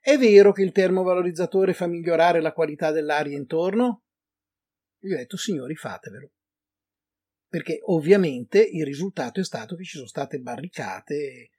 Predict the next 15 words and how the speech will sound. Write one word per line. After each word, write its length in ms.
scontri, 1080
è 100
andata 260
avanti 360
per 160
cinque 420
anni 380
questa 360
cosa, 420
eh, 1040
con 220
ricorso 500
alla 140
forza, 500
insomma, 420